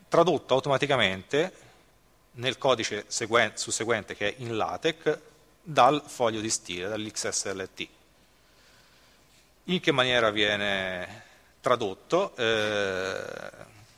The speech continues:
abbiamo una prima macro che si chiama testo critico, che prende due argomenti, eh, il primo contiene il lemma e il secondo contiene invece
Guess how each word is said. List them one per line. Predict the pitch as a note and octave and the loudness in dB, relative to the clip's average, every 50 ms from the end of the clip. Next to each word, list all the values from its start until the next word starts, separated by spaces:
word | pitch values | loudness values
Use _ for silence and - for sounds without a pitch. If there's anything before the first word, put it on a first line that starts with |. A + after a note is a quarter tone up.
| - - | -16 -10
abbiamo | - A#2+ G#2+ C3+ B2+ B2 A2 G#2 - - - - - - _ _ _ _ _ _ _ _ - | -6 0 4 6 6 6 6 4 0 -4 -12 -20 -20 -20 _ _ _ _ _ _ _ _ -6
una | B2 A#2+ A#2 | 0 2 2
prima | - C#3 C#3+ B2+ A#2 | 2 4 2 4 6
macro | A#2+ B2 G#2+ - G#2 | 6 6 6 4 0
che | G2 F#2+ | -4 -4
si | - - | -4 -4
chiama | G2 G#2 G2+ F#2+ - | -2 -2 -2 0 0
testo | - A2 - - - G#2 | 0 0 -2 -2 -4 -6
critico, | - G2+ G#2 F#2 - - G2 - C#3+ F3 G3 - - - - - - _ _ _ _ _ _ _ _ _ _ _ _ _ _ _ _ - - - _ _ _ _ _ _ _ _ _ _ _ _ _ _ _ _ _ _ _ _ _ _ _ _ _ _ _ _ | -6 -6 -6 -6 -6 -6 -2 0 0 0 -2 -4 -12 -20 -20 -20 -20 _ _ _ _ _ _ _ _ _ _ _ _ _ _ _ _ -20 -20 -20 _ _ _ _ _ _ _ _ _ _ _ _ _ _ _ _ _ _ _ _ _ _ _ _ _ _ _ _
che | - B2+ | -2 2
prende | - D3 C#3+ C#3 B2 A#2+ A#2+ - - - | 4 6 6 6 6 2 2 0 -4 -12
due | D#3 A#2 B2 F#3+ F#3 E3+ | -8 -2 2 6 8 8
argomenti, | C#3 A#2+ G#2+ A2+ A#2+ A2+ F#2+ F2+ F2 F2 - - C#3+ E3 A3 G#3+ - - - - - - - _ | 8 8 6 2 2 2 2 2 0 -4 -6 -4 -2 -2 -2 -4 -8 -18 -20 -20 -20 -20 -20 _
eh, | - C3+ A#2 A2+ A2 G#2+ G#2 G2+ G2+ G2 | -10 -4 -2 0 2 2 2 2 0 0
il | G#2 A2+ A#2+ G#2+ | -2 -4 -6 -8
primo | - - - F#3+ E3+ C3+ A2+ G2+ | -4 2 4 4 6 6 4 2
contiene | - - G#2+ G#2 - A#2 A#2 D3+ | 0 0 0 2 4 4 6 6
il | F#3 E3+ | 6 8
lemma | A#2 G#2 G#2+ A2+ A#2+ C3+ D3 | 8 8 6 6 4 4 2
e | - | 2
il | A2 - | 0 -2
secondo | - E3+ D3 A#2+ G#2+ G#2 G#2 G2+ | 0 0 0 0 0 0 0 0
contiene | - D3+ C#3 - - G2 F#2 G2 G2+ A2 A#2+ - | 0 -2 -2 0 0 2 2 2 2 0 -2 -4
invece | C#3 C#3+ C3 F#2 F2+ F2+ F#2 - - G#2 G2 | -6 -6 -4 -2 0 0 0 2 0 0 -2